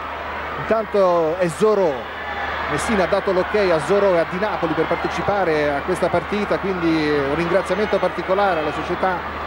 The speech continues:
del presidente Franza. Allora Zorò cerca spazio, tutto chiuso però, Cervia ben asserragliata all'indietro, soltanto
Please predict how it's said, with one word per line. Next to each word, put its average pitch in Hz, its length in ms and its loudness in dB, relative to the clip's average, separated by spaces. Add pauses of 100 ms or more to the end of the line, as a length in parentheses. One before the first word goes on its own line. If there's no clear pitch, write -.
(120)
del 156 120 0
presidente 185 480 2
Franza. 160 420 -4
Allora 165 300 2 (240)
Zorò 208 400 2
cerca 208 280 0
spazio, 175 420 -2
tutto 233 340 0
chiuso 202 260 -2
però, 185 320 2 (280)
Cervia 202 360 2
ben 208 160 2
asserragliata 202 680 0
all'indietro, 196 460 -2
soltanto 180 960 2